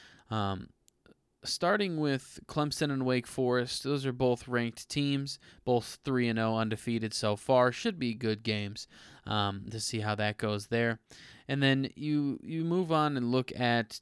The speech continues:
Tennessee and Florida. I think that'll be a fantastic game as well. I think both teams offer similar competition, and that we will really find out how the one affects the other and where they go from there. And then moving on and looking at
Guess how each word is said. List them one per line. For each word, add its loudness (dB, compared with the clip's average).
Tennessee 0
and 0
Florida. 0
I 0
think -6
that'll 4
be 0
a 0
fantastic -2
game -6
as -8
well. 2
I -8
think -2
both 2
teams -2
offer 2
similar 0
competition, -2
and 0
that 2
we -2
will 0
really 0
find -2
out -2
how 2
the -12
one -4
affects -6
the -8
other -8
and -8
where -4
they -4
go -4
from -8
there. -2
And -6
then 0
moving 0
on 2
and -4
looking -2
at -4